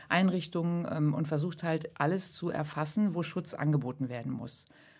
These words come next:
Und diese institutionellen Schutzkonzepte, ähm, die eben erarbeitet werden müssen und Präventionsfachkräfte, die dazu qualifiziert werden, das zu koordinieren, auch die Prävention umzusetzen, sind eben Teile dieser Instrumente, die in der Präventionsordnung benannt werden,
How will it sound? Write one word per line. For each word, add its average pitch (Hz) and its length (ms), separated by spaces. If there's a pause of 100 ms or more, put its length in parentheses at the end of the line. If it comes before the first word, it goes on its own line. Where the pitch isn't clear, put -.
Und 160 240
diese 151 220
institutionellen 151 680
Schutzkonzepte, 208 960
ähm, 170 260
die 160 160
eben 151 140
erarbeitet 175 500
werden 185 240
müssen 220 440
und 165 380
Präventionsfachkräfte, 165 920
die 160 100
dazu 143 260
qualifiziert 147 680
werden, 170 380 (280)
das 160 240
zu 156 80
koordinieren, 156 720
auch 143 100
die 156 120
Prävention 151 560
umzusetzen, 170 800 (240)
sind 180 260
eben 165 160
Teile 160 380
dieser 156 240
Instrumente, 151 640
die 165 100
in 156 60
der 156 80
Präventionsordnung 147 840
benannt 139 420
werden, 214 480